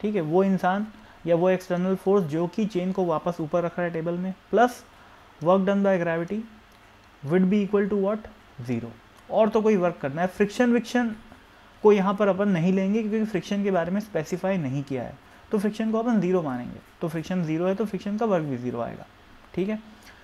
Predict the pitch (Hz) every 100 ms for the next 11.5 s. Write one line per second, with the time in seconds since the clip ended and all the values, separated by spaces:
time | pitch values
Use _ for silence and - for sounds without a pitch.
0 | - - - 165 185 220 262 247 226 226
1 | 226 220 - 208 180 170 170 135 131 123
2 | 120 - - - - 151 185 202 196 202
3 | 190 196 190 175 185 170 143 135 120 107
4 | 120 - - - - 196 220 165 - -
5 | - - 175 196 214 208 196 - 196 185
6 | 208 208 - 165 180 190 214 202 196 196
7 | 175 165 - - - - - 170 175 -
8 | - 160 175 196 180 165 170 196 196 185
9 | 202 196 185 190 196 196 190 202 202 -
10 | - - - - 135 147 165 165 160 165
11 | 156 151 147 147